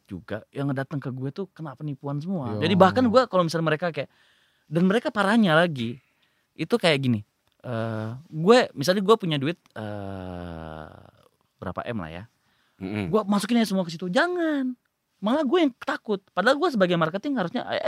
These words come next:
Speaker 2: Ya
Speaker 1: ayo,
Speaker 2: udah,
Speaker 1: ayo."
Speaker 2: nggak apa-apa gitu.
Speaker 1: Iya dong.
Speaker 2: Heeh.
Speaker 3: Mm-mm.
Speaker 1: Walaupun memang sebenarnya memang bisa cuan dulu
Speaker 2: Iya,
Speaker 1: dari
Speaker 2: iya,
Speaker 1: situ.
Speaker 2: iya.
Speaker 1: Tapi gini, mental, mental itu,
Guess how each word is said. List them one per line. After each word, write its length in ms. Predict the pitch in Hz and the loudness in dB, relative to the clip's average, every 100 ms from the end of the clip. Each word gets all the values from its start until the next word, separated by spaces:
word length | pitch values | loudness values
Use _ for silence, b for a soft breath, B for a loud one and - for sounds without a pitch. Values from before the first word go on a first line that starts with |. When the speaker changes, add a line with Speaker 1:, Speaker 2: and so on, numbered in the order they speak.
| 427 | 4
Speaker 2:
Ya 100 | - | 6
Speaker 1:
ayo, 80 | 113 | 6
Speaker 2:
udah, 80 | 151 | 8
Speaker 1:
ayo." 40 | 156 | 8
Speaker 2:
nggak 100 | 165 | 8
apa-apa 200 | 165 160 135 | 8 8 8
gitu. 120 | 113 | 6
Speaker 1:
Iya 120 | 247 | 8
dong. 340 | 180 127 143 | 10 10 6
Speaker 2:
Heeh. 240 | 131 127 120 | 4 0 -2
Speaker 3:
Mm-mm. 180 | 117 104 | -2 6
Speaker 1:
Walaupun 260 | 143 156 175 | 6 6 6
memang 260 | 180 175 175 | 6 6 2
sebenarnya 320 | 165 160 156 | 2 4 4
memang 160 | 156 147 | 2 0
bisa 140 | 139 | 0
cuan 340 | 143 262 254 175 | -2 4 4 6
dulu 120 | 127 | 6
Speaker 2:
Iya, 80 | 120 | 6
Speaker 1:
dari 140 | 110 | 6
Speaker 2:
iya, 80 | 110 | 4
Speaker 1:
situ. 160 | 104 98 | 2 0
Speaker 2:
iya. 80 | 185 | 0
Speaker 1:
Tapi 160 | 202 | -2
gini, 220 | 220 190 120 _ _ _ - | 0 0 -2 _ _ _ -4
mental, 560 | 196 254 151 104 123 _ _ - | 0 2 2 0 0 _ _ -8
mental 400 | 120 101 196 202 | -4 -2 0 0
itu, 400 | 247 - 113 | -2 -4 -4